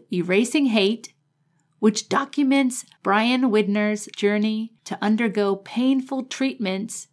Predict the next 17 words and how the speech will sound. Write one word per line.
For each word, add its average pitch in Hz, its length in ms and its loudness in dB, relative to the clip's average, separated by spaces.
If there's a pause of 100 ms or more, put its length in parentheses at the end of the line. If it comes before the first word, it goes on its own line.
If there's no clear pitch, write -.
(480)
to - 140 -6
remove 214 760 4 (300)
the 196 100 -2
physical 285 640 -2
representation 254 1000 0
of 226 140 0
hate 202 520 -4 (460)
on 240 240 4
his 196 340 2
skin, - 680 -4 (840)
particularly 220 1300 0 (260)
on 226 220 2
his 226 400 -2
face, - 960 -4 (560)
while 214 180 4
he 285 240 2
attempts - 640 -2